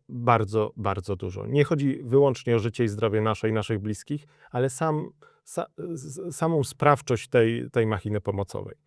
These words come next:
Także jeżeli ktokolwiek z państwa ten poradnik otrzymał, a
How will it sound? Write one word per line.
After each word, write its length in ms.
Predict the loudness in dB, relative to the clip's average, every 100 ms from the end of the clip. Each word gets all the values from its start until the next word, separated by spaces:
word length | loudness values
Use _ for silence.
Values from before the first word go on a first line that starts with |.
| _ _ -2
Także 280 | 4 4 4 2
jeżeli 300 | 2 4 4
ktokolwiek 500 | 4 4 6 4 2
z 60 | 2
państwa 400 | 0 0 0 2
ten 220 | 2 0 2
poradnik 460 | 4 4 2 0 -4
otrzymał, 520 | -6 -4 -4 -4 -8 _ -20 -12 0
a 240 | 2